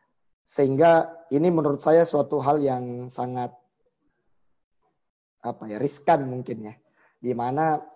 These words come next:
life udah kayak as usual ya, cuman walaupun kita juga tahu covid-nya sendiri belum, belum terkendali secara baik, sehingga akhirnya kami memutuskan waktu itu, em, W F H, work from home masih tetap lanjutkan,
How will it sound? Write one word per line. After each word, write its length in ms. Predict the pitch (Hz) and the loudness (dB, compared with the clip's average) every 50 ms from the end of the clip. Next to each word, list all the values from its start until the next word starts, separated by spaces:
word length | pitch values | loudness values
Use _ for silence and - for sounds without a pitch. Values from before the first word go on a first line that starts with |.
| _ _ _ _ _ _ _ _ _ _ _ _ _ _ _ _ _ _ _ _ _ - | _ _ _ _ _ _ _ _ _ _ _ _ _ _ _ _ _ _ _ _ _ -4
life 320 | 117 139 156 175 175 - | 0 2 4 4 2 2
udah 200 | - 143 143 135 - | -2 -2 -2 -2 0
kayak 260 | 135 135 139 135 127 | -2 -2 -2 -2 -4
as 160 | 139 135 - - 143 | -4 -6 -2 -2 0
usual 460 | 143 127 117 147 160 185 190 175 143 | 0 0 0 2 2 2 2 2 -2
ya, 80 | 135 147 151 | -2 -4 -4
cuman 320 | - 143 131 127 147 156 160 | -4 -8 -6 -4 -4 -4 -4
walaupun 480 | 147 131 127 127 127 - 147 143 131 | -2 -2 -2 -2 -4 -4 -4 -6 -6
kita 160 | 151 - 143 139 | -4 -4 -4 -2
juga 160 | 139 131 135 127 | -2 -4 -4 -2
tahu 220 | - 143 156 151 - | -2 -2 -2 -2 -2
covid-nya 320 | - - - 139 131 147 139 | -6 -6 -6 -6 -8 -8 -8
sendiri 320 | 135 139 127 131 131 147 | -8 -6 -6 -4 -4 -4
belum, 320 | 131 127 123 123 123 - - - | -4 -6 -8 -8 -10 -14 -14 -10
belum 160 | - 123 120 | -10 -10 -8
terkendali 480 | 135 - - - - 127 120 120 123 135 | -8 -12 -12 -10 -10 -8 -8 -6 -8 -8
secara 320 | 131 139 110 - 113 113 | -8 -10 -10 -8 -8 -6
baik, 240 | 120 120 123 165 - - - _ _ _ _ _ _ _ _ | -4 -2 -2 -2 -2 -4 -16 _ _ _ _ _ _ _ _
sehingga 320 | - 127 123 156 160 147 | -8 -2 2 2 2 2
akhirnya 240 | - 147 147 165 - | 2 0 -2 0 0
kami 160 | 156 147 165 | 0 0 0
memutuskan 560 | 151 143 135 135 131 - - - - 160 160 | -2 -4 -4 -6 -4 -6 -6 -2 0 -2 0
waktu 280 | 151 127 - - 120 117 | -2 -4 -6 -8 -8 -2
itu, 280 | - 160 185 208 196 - _ _ _ _ _ _ _ _ _ _ _ - | 0 0 0 0 0 -8 _ _ _ _ _ _ _ _ _ _ _ -10
em, 560 | 117 123 123 120 120 120 120 120 120 120 123 131 - _ _ _ _ _ _ _ _ _ _ _ _ _ _ _ _ _ _ _ _ - | -8 -6 -6 -6 -6 -6 -8 -8 -8 -10 -10 -12 -18 _ _ _ _ _ _ _ _ _ _ _ _ _ _ _ _ _ _ _ _ -2
W 60 | 120 143 143 | 2 2 2
F 80 | 139 - | 2 2
H, 400 | 143 139 170 220 - - - - | 0 2 2 0 -2 -6 -8 -6
work 160 | 131 127 - | -6 -6 -4
from 160 | 135 131 131 | -4 -4 -2
home 160 | 143 165 156 | -2 -2 -4
masih 160 | 139 147 135 | -4 -6 -8
tetap 240 | - - - 131 101 | -10 -6 -8 -6 -4
lanjutkan, 560 | 123 120 117 120 120 - 160 160 196 233 233 | -4 -6 -6 -6 -6 -2 0 0 0 0 -4